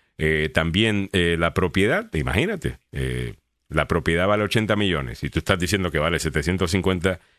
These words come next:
eh, eh, millones. Algo sucede y te dan un cheque, qué sé yo, de quinientos millones. Oye,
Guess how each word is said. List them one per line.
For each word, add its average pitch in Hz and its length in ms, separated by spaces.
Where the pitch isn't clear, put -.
eh, 82 420
eh, 85 220
millones. 73 560
Algo 95 320
sucede 69 480
y 80 100
te 85 180
dan 87 140
un 101 140
cheque, 85 340
qué 82 120
sé 90 140
yo, 80 120
de 73 100
quinientos 90 420
millones. 98 520
Oye, 117 460